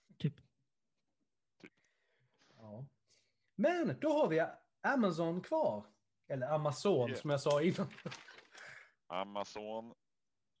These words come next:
Speaker 2: En gammal Amazon. En, eh, ja,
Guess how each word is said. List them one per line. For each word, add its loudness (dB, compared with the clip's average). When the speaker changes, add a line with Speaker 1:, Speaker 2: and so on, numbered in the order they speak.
Speaker 2:
En -18
gammal -8
Amazon. -10
En, -4
eh, -4
ja, -2